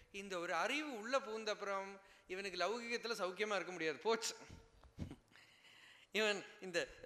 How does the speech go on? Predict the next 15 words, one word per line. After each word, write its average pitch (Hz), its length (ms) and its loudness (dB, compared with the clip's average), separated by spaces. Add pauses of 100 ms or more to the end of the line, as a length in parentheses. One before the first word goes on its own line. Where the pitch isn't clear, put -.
(220)
இவனுக்கு 226 460 2
இந்த 220 160 8
அறிவு 269 320 6
வந்து, 254 240 4
it 240 40 -4
is 190 160 -2
very 233 120 6
dangerous. 226 600 6
ஏன்னா 214 120 0
இவன் 233 320 2
லௌகிக 262 400 4
வாழ்க்கையில் 226 480 4
நிம்மதியா 254 260 4
இருக்க 214 180 2
முடியாது, 180 600 2